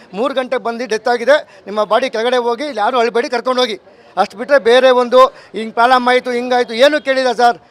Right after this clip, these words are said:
ಕೆಳಗಡೆ ಹೋಗಿ ಆಯ್ತು. ಲಾಸ್ಟಿಗೆ ಏನಂದ್ರು, ಆಮೇಲೆ ಅಧಿಕಾರಿಗಳೆಲ್ಲ ಕರೆದು ನಾಲ್ಕು, ನಾಲ್ಕು ಗಂಟೆ ಕರೆದು ನಮ್ಮ ತಂದೆಗೆ, ಅವ್ರ ತಂದೆಗೆಲ್ಲ ಕರೆದು ಮಾತಾಡಿದ್ರು. ಸರಿ, ನಾವೇನು ಕೇಳಿದ್ವಿ, ನಮಗೆ ನಿನ್ನೆ ಅಡ್ಮಿಷನ್ ಆದಾಗಿಂದ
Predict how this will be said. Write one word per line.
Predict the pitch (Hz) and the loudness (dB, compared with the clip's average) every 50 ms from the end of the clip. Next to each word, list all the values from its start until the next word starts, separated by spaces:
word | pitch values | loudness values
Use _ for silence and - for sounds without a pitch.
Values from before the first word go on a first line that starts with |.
| _ _ _ _ _ - - | _ _ _ _ _ -4 0
ಕೆಳಗಡೆ | 214 233 247 254 | 2 4 4 4
ಹೋಗಿ | 254 240 233 233 208 | 4 4 2 0 0
ಆಯ್ತು. | 185 180 202 240 233 214 | 0 0 0 0 0 -2
ಲಾಸ್ಟಿಗೆ | 190 185 202 202 - 226 226 | -4 -4 -4 -4 -6 -8 -8
ಏನಂದ್ರು, | 220 220 220 220 208 226 | -8 -8 -10 -10 -8 -6
ಆಮೇಲೆ | 226 220 220 226 220 226 226 220 220 208 202 | -6 -6 -6 -6 -4 -4 -2 -2 0 0 0
ಅಧಿಕಾರಿಗಳೆಲ್ಲ | 202 214 214 233 226 226 214 220 220 220 | -2 -2 -2 -2 -2 -2 -2 -2 -2 -2
ಕರೆದು | 220 220 214 202 185 226 | -2 -2 -4 -6 -6 -6
ನಾಲ್ಕು, | 220 208 202 208 202 220 226 226 220 208 | -6 -6 -6 -6 -4 -4 -4 -4 -4 -2
ನಾಲ್ಕು | 190 196 208 220 - 208 | -2 -2 -2 -2 -2 -6
ಗಂಟೆ | 214 214 220 | -6 -6 -4
ಕರೆದು | - 208 190 185 226 | -4 -4 -4 -4 -4
ನಮ್ಮ | 214 208 202 | -4 -4 -4
ತಂದೆಗೆ, | 190 - 185 190 202 214 196 196 | -4 -4 -6 -4 -4 -6 -4 -4
ಅವ್ರ | 190 190 | -4 -6
ತಂದೆಗೆಲ್ಲ | 180 - 185 185 202 202 202 214 | -6 -10 -12 -10 -8 -8 -8 -10
ಕರೆದು | 185 185 160 | -12 -12 -10
ಮಾತಾಡಿದ್ರು. | 165 160 170 151 180 170 165 147 - - _ _ _ _ _ _ _ _ _ _ | -6 -6 -4 -4 -4 -6 -6 -10 -12 -16 _ _ _ _ _ _ _ _ _ _
ಸರಿ, | 240 254 | -6 -2
ನಾವೇನು | 233 226 247 285 285 269 226 | 0 2 2 2 2 -2 -2
ಕೇಳಿದ್ವಿ, | 202 233 214 214 165 208 285 - - _ _ _ _ | -4 -4 -4 -4 -6 -6 -10 -10 -12 _ _ _ _
ನಮಗೆ | 190 196 220 208 226 226 226 226 | -10 -10 -6 -4 -4 -4 -4 -4
ನಿನ್ನೆ | 220 208 220 233 220 | -6 -6 -4 -2 -2
ಅಡ್ಮಿಷನ್ | 202 202 247 294 269 269 233 | -4 -2 -4 -4 -2 0 0
ಆದಾಗಿಂದ | 226 233 233 220 226 220 | 0 -2 -2 -4 -4 -4